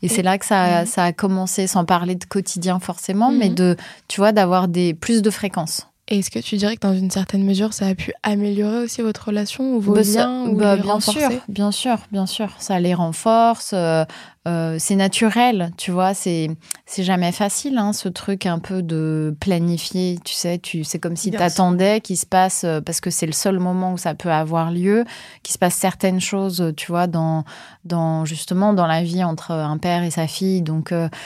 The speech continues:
Speaker 1: euh, puis c'est quelqu'un qui travaille énormément, donc pas toujours non plus, euh, une disponibilité sur moi, mon calendrier de vacances, tu vois, donc, euh,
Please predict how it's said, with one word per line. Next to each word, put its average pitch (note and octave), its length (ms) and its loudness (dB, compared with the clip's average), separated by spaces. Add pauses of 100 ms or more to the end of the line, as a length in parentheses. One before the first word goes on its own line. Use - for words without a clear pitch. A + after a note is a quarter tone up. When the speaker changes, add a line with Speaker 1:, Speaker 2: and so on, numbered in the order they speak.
(260)
Speaker 1:
euh, B2 420 -4
puis - 120 -10
c'est - 120 -6
quelqu'un D#3+ 280 0
qui D#3+ 80 0
travaille D#3+ 420 -2
énormément, E3 680 2
donc E3 200 -4
pas D#3+ 140 -2
toujours D#3+ 320 -4
non D#3+ 160 0
plus, F3+ 320 -4
euh, D#3 180 0 (760)
une D#3+ 140 2
disponibilité D3+ 920 2
sur E3+ 220 -2
moi, E3+ 220 2
mon D#3+ 200 0
calendrier D3+ 480 -2
de D3 60 -6
vacances, F#3+ 460 2
tu - 100 -8
vois, F#3 200 0
donc, E3 280 -4
euh, D#3+ 280 2